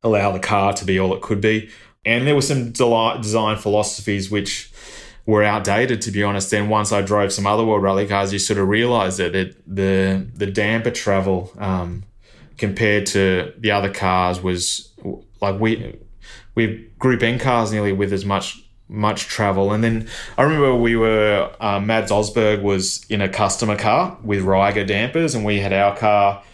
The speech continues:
um, in Sweden, um, I'm gonna say early oh seven, and we were going on about travel and droop and everything like this. Like, we, we needed the inside wheel to come out more things, and we had this problem with the car just turning into an absolute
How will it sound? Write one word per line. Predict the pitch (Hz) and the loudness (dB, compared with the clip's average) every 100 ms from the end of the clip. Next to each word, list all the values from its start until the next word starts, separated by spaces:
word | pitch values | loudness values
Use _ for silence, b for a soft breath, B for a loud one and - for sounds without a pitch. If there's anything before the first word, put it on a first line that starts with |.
| B - | B -2
um, | 98 95 92 92 - - - - | 0 0 -2 -8 -16 -20 -20 -8
in | 107 95 | -6 -4
Sweden, | - 156 147 165 160 143 | -2 0 2 2 -2 -4
um, | - 113 107 104 107 - B B B | -2 0 2 0 -4 -10 B B B
I'm | 101 | -2
gonna | 98 | 0
say | 101 101 98 | 2 2 2
early | 104 104 101 | 2 2 2
oh | 92 95 | 2 0
seven, | 95 - 110 127 185 190 - - | 0 0 2 2 -2 -4 -12 -4
and | 107 104 101 101 - _ _ _ | 0 0 0 -2 -8 _ _ _
we | 107 113 113 | -2 0 2
were | 104 98 | 2 0
going | 104 104 | 2 2
on | 101 | 2
about | 98 90 | 0 -2
travel | - 120 110 107 107 98 | -2 0 0 2 2 0
and | 90 | -2
droop | 92 101 101 101 | 0 0 0 0
and | 98 | 0
everything | 101 98 101 | -2 -4 -2
like | 95 | -2
this. | 98 95 - | -2 -4 -2
Like, | 90 | -2
we, | 92 | -2
we | 92 98 98 | -4 -4 -2
needed | 98 98 95 92 | 0 0 -2 0
the | 95 98 | 0 0
inside | 104 98 101 95 | -2 0 0 2
wheel | 101 104 | 2 2
to | 104 | 0
come | 104 101 | -4 0
out | 98 90 | 0 0
more | 104 101 | 0 0
things, | 98 101 98 95 - | -2 -4 -4 -6 -6
and | 110 | -2
we | 98 | -2
had | 95 107 | 0 0
this | 101 - | 0 -4
problem | - - 123 110 | -8 -2 0 0
with | 104 | 0
the | 95 101 | -2 0
car | 98 98 | 2 2
just | 95 95 - B B B | 0 -4 -10 B B B
turning | - 110 101 | -6 -4 -2
into | 95 | -2
an | 92 | -2
absolute | 98 98 98 87 | -2 -2 -4 -4